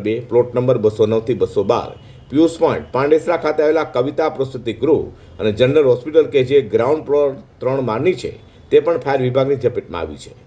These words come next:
અને તેને સીલ કરી દેવામાં આવી છે. તો અલથાણના વી આઈ પી રોડ પર કે એસ બી ઓલિમ્પિયા મોલના ચોથા માળે આવેલા એડવાન્સ ઓર્થોપેડિક ધ સર્જિકલ હોસ્પિટલ સામે પણ ફાયર સેફટીના નિયમોના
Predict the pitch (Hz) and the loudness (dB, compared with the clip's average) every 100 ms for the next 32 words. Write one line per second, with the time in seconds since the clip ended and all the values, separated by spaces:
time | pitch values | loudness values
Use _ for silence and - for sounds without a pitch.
0 | - - - 113 117 139 139 147 135 107 | -20 -18 -4 0 2 2 0 -4 2 0
1 | 87 92 82 76 73 - - - - - | 2 -2 -2 -8 -10 -16 -20 -20 -20 -20
2 | - - 101 120 147 156 175 123 135 147 | -20 0 2 4 2 2 2 4 4 4
3 | 160 131 139 135 147 143 - 120 127 - | 2 2 0 -2 -4 -4 -4 -2 -2 -2
4 | 139 131 113 127 127 135 139 123 123 113 | -2 0 2 0 0 2 2 2 0 0
5 | 107 104 110 113 113 120 101 113 117 139 | -2 -2 -2 -2 0 2 2 0 0 -2
6 | 131 113 120 110 120 120 113 107 110 110 | 0 2 2 2 0 2 2 2 0 0
7 | 123 127 107 107 - 117 107 123 165 90 | 0 2 2 2 0 0 2 -2 -2 -4
8 | 65 - - - - - 135 151 170 151 | -10 -14 -20 -20 -20 -6 -2 0 2 0
9 | 156 147 123 135 139 120 | 0 -2 0 -2 -2 -4